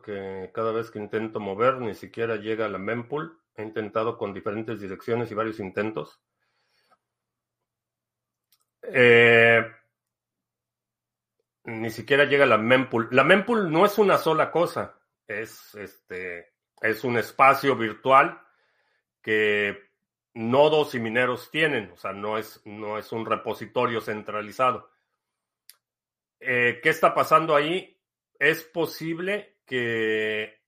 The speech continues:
tu nodo no esté sincronizado. Entonces, cuando tratas de propagar la dirección, está siendo rechazada. Esa es la primera cosa que, eh, verificaría, que el nodo esté sincronizado, que tengas la copia completa de la cadena.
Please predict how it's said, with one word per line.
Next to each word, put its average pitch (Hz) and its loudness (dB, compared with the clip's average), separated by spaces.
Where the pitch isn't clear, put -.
tu 123 -12
nodo 143 0
no 143 -2
esté 147 -8
sincronizado. 120 -6
Entonces, 117 -8
cuando 104 -6
tratas 131 -2
de 113 -4
propagar 110 -6
la 123 -4
dirección, 110 -8
está 107 -10
siendo 104 -10
rechazada. 107 -6
Esa 120 -8
es 113 -8
la 113 0
primera 113 -2
cosa 117 -8
que, 98 -10
eh, 98 -12
verificaría, 104 -8
que 98 -8
el 98 -8
nodo 113 -2
esté 113 -6
sincronizado, 104 -6
que - -18
tengas 104 -8
la 101 -6
copia 113 -4
completa 104 -8
de 104 -4
la 104 -6
cadena. 117 -4